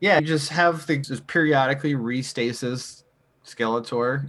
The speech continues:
He's a skeleton. Does he need to eat? He probably has a lot of, like, protein powder and stuff he's gotta have while, before he works out. But other than that, does he consume anything?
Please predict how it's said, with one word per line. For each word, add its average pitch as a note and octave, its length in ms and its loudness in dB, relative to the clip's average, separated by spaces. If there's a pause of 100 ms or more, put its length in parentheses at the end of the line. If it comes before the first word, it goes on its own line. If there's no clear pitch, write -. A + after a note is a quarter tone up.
(120)
He's C3 200 -8
a A#2 80 -6
skeleton. A#2+ 640 -4
Does A2 120 -4
he A2+ 80 -2
need A2+ 140 0
to A2 60 -6
eat? B2 280 -4
He B2 100 -2
probably C3+ 260 0
has A#2 160 -2
a A2+ 40 -2
lot A2 220 0
of, G2+ 160 -6 (260)
like, G2 200 -4 (160)
protein A2+ 440 -6
powder G2 400 -2
and G#2 480 -14
stuff G2 300 -6
he's F#2+ 140 -10
gotta G2 260 -6
have G2 300 -4
while, G2 160 -6
before G2 300 -6
he F#2 60 -6
works F#2+ 280 -8
out. A2 300 -2
But E2 220 -10 (400)
other A2 160 -4
than G2 140 -8
that, G#2+ 280 -4
does G#2+ 100 -10
he G#2 80 -10
consume A2 480 -4
anything? C#3 440 -6